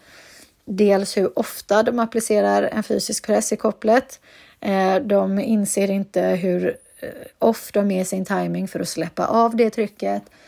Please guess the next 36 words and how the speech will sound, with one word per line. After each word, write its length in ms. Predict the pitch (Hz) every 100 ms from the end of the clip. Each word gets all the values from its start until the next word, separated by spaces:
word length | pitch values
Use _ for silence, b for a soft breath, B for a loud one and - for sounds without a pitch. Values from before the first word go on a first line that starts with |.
| b b -
De 200 | 196 208
inser 360 | 208 180 190
inte 220 | 196 185
hur 200 | 180 -
off 280 | 214 - -
de 220 | - 196 190
är 220 | 185 180 -
i 400 | 214 185 185 190 b b b b
intensiteten 1300 | 214 190 170 190 185 - 190 208 170 170 202 233 226
bakom 480 | 175 170 - 185 190
sitt 300 | - 220 -
tryck. 540 | 208 208 233 - - b b b b _
Ehm, 760 | - 190 190 190 190 190 190 226 - _ _ _ _ _ _ _ _ _ -
och 160 | 220
så 140 | - 240
blir 260 | 220 233
det 80 | 175
ju 260 | 170 190 226 214
när, 340 | - 208 196 185
när 280 | 190 190 185
du 140 | 190
liksom 600 | 190 175 - - - - b b b _
är 100 | 208
helt 320 | 190 190 180
omedveten. 720 | - 190 165 - - - -
Man 160 | 196 202
bara 200 | 214 185
gör. 460 | 151 156 208 202 196
Det 100 | 202
är 40 |
lite 240 | 220 208
som 240 | 196 196 190
att 60 |
sätta 380 | - 196 - -
en 120 | 101
person 580 | 95 190 220 180 185 190